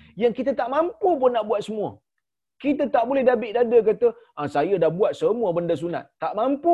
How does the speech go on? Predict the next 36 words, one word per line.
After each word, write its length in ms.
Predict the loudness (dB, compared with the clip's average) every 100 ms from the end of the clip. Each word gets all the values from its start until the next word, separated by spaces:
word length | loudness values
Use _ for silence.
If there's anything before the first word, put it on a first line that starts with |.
| 2
kita. 180 | 0 -2 -8 _ _ -6
Kerana 260 | -4 -4 -6 -6
ada 240 | -6 -8 -6
saja 200 | -4 -2 -2
benda-benda 440 | -4 -6 -6 -6 -8
sunat 200 | -10 -10 -10
yang 80 | -8
kita 160 | -8 -8
tak 80 | -8
mampu 260 | -8 -10 -6 -6
ataupun 320 | -4 -6 -8 -6
kita 180 | -6 -4
tak 80 | -4 -4
pernah 180 | -4 0
tahu 180 | 2 4 4
pun 120 | 2 0
ia 100 | 2 2
sunat. 220 | 0 -4 -6 -12 -20 -20 -20 -20 -20 -20 -20 -18 -12
Ah, 120 | -8 -4
tak 80 | 0
pernah 160 | 4 6
tahu 140 | 6 6 2
pun. 120 | 0 0 _
Contohnya 320 | -10 -6 -4 -4
macam 200 | -2 0 0
baru 140 | -2 -4
ni, 60 | -8 -12 _ _ _ _ -12
ah, 80 | -8
saya 120 | -6 -6
pergi 180 | -4 -8 -6
kuliah 300 | -6 -4 -4 -6
di, 120 | -6 -6 -6 -6 -8 -10 -10
ah, 240 | -12 -14 -16 -14
ah, 180 | -12 -12 -12
Selangor. 380 | -6 -4 -6 -10 -16 _ _ _ _ _ _ _ _ _ -12
Kebetulan, 480 | -8 -6 -6 -4 -6